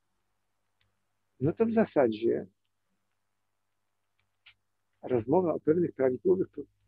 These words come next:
o pewnych podstawowych prawidłowościach, które z tego wynikają, które znamy już z tego, do tego momentu, nie? I co z nich wynika dla człowieka, którego edukujemy, tak jak robimy z tysiącem innych rzeczy.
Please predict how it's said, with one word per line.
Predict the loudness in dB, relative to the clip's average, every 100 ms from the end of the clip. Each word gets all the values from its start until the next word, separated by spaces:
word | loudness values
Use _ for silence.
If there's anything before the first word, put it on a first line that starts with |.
| -20
o | -8
pewnych | -6 -4 -4
podstawowych | -6 -4 2 6 6 6
prawidłowościach, | 0 -4 0 2 2 2 -2 -8 -8
które | -8 -8
z | -4
tego | -2 0
wynikają, | 0 -4 -6 -4 -2 -4 -8
które | -6 -6
znamy | -2 0 2 0
już | -2
z | -6 _
tego, | -10 -8 -10 _ -6
do | -4
tego | -4 -4
momentu, | -2 -4 -4 -10 _ _
nie? | -12 -12 -14 _ _ _ _ _ _ _ _
I | -2 2
co | 4
z |
nich | 4 4
wynika | 2 2 2 0 -2
dla | -4
człowieka, | -2 0 0 -2
którego | -4 0 2 2
edukujemy, | -2 -4 0 0 0 -4 -8 _ _ _ _ _ -6
tak | 0
jak |
robimy | 2 4 4 4
z | 0 _ _
tysiącem | -6 -4 -2 0 0
innych | 0 0
rzeczy. | -2 -2 -4 -6